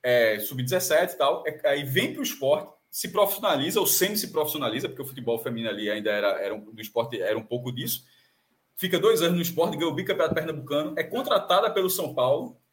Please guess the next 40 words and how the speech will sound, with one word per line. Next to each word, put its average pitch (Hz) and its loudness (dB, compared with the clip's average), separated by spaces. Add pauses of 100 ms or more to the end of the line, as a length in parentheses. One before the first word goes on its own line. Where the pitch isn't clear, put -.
que 180 -10
começa 180 4
a 196 2
entrar 131 4
no - -4
ciclo 170 -2
do 151 -8
futebol 135 -4
feminino, 139 -2
tava, 135 2
tanto 180 -4
que 180 -18
estava, 139 2 (220)
tanto 156 -4
que 151 -8
o - -4
São 151 -2
Paulo 143 -2
estava 143 2
na 143 0
Série 196 6
A 214 10
dois 156 2
do - -4
Brasileiro 123 2
Feminino, 127 -6 (760)
é, 117 4
sobe 175 4 (220)
com 156 -12
o 151 -6
São 147 -4
Paulo, 156 2
vai 196 8
pro 214 -6
Palmeiras, 185 4
ganha 214 0
a 233 0
Libertadores 190 2
no 180 -12
Palmeiras, 131 -4